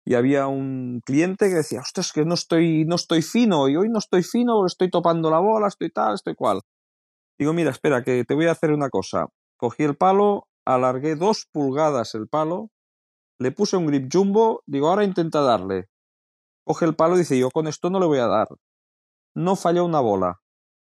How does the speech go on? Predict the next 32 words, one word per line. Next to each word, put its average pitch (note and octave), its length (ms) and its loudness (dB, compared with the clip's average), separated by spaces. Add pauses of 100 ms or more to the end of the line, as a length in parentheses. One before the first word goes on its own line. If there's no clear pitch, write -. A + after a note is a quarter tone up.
(840)
¿Por C#3 200 2
qué? D#3+ 160 2
Porque B2+ 320 -4
aquello F3+ 680 0
era D#3+ 340 0
la D3 140 -2
medida C#3 460 0
de C3+ 120 0
palo C#3+ 300 2
que C3+ 100 -2
él C3 100 0
necesitaba. G2 720 -6 (760)
Y C3+ 100 2
estaba F#3+ 580 2 (220)
adaptando F3 640 -2
su - 160 -10
swing F#3+ 400 -6
a C#3+ 60 -4
un D#3+ 180 -6
palo E3+ 260 0
corto, F#3+ 520 -6 (640)
y C#3 100 -2
en C#3+ 120 -2
el C#3+ 100 -2
momento D#3 480 -2
que C#3+ 100 -2
tuvo E3 260 2
el D#3 80 0
palo C#3 460 -2 (180)
que B2+ 80 0
realmente D3+ 600 0
necesitaba, B2 680 -2